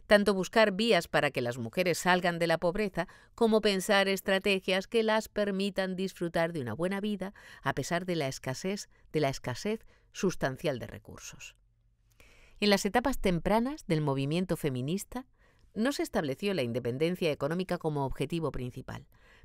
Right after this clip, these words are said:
pero poner encima de la mesa las necesidades económicas de las mujeres puede ser un trampolín que provoque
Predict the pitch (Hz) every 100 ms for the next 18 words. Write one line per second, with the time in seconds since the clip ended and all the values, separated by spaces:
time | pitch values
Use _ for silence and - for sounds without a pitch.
0 | - 202 185 180 185 285 339 311 302 277
1 | 254 226 127 107 - - _ - - 180
2 | 185 185 185 185 180 170 185 175 170 233
3 | 262 247 233 220 220 202 196 190 175 156
4 | 143 131 220 247 269 - - - - -
5 | 214 196 208 214 185 180 147 135 131 185
6 | 226 247 _ _ _ _ _ - 170 -
7 | 160 160 - 123